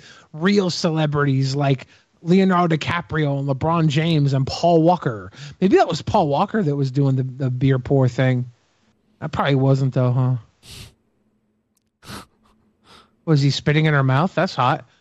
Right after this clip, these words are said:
Heard Logan pays one of his fiance's boyfriend's rent as well. That's messed up.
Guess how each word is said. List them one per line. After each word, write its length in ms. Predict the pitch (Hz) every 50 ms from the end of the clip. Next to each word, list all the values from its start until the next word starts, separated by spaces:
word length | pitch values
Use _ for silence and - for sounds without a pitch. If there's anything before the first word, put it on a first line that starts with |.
| _ _ _ _ _ -
Heard 160 | 185 185 180
Logan 340 | 170 165 165 175 180 180 170
pays 300 | 147 170 165 165 156 160
one 120 | 165 160
of 60 | 160
his 140 | 156 151 143
fiance's 500 | - - 160 151 151 151 - 160 147 139
boyfriend's 540 | 127 139 143 151 147 147 - 151 147 143 131
rent 280 | 131 139 139 156 156
as 160 | - 151 139 135
well. 360 | 135 131 135 147 156 175 180
That's 280 | 156 120 123 135 -
messed 380 | - 120 107 113 110 - - -
up. 300 | 107 110 120 135 156